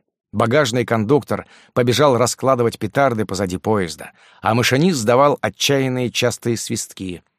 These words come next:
заунывный тревожный сигнал бедствия. Но снег заглушал звуки. В Барантене вряд ли можно было их услышать. Что делать? Ведь их только четверо. Никогда им не расчистить таких сугробов.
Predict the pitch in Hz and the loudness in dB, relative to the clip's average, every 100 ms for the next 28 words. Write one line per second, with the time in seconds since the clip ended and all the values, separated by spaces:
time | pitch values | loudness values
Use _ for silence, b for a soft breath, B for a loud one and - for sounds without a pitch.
0 | _ _ - 120 127 127 143 120 98 101 | _ _ -4 0 2 2 0 0 -2 0
1 | 113 123 101 101 104 110 92 101 98 - | 2 2 0 -4 -4 -2 -2 -4 -6 -8
2 | 80 - _ _ _ b b 120 175 180 | -12 -14 _ _ _ b b 2 2 2
3 | 147 156 - 120 117 120 127 143 131 90 | 2 0 -2 -2 -2 0 0 0 0 0
4 | 110 113 - - _ _ _ _ - 107 | -4 -6 -10 -20 _ _ _ _ -6 0
5 | 123 135 120 165 156 120 190 - 104 107 | 0 0 2 2 4 4 2 0 -4 -2
6 | 90 101 95 95 92 101 - 98 - 104 | -4 -4 -4 -4 -6 -10 -12 -10 -12 -16
7 | - _ _ - - 101 82 143 120 - | -20 _ _ -4 -4 -4 -4 -4 -4 -10
8 | - _ _ _ _ B 123 - - 143 | -20 _ _ _ _ B -4 -4 -2 -4
9 | - 156 139 143 - 139 - 73 - _ | 0 -2 0 -4 -2 -4 -6 -16 -18 _
10 | _ _ - 151 175 180 143 113 151 165 | _ _ 0 2 4 2 0 0 2 4
11 | 147 143 139 135 - - 147 - - - | 2 2 2 0 0 -2 -2 -2 -6 -8
12 | B B - 117 110 - 110 104 104 80 | B B -6 -4 -4 -4 -2 -2 -2 -4
13 | - | -14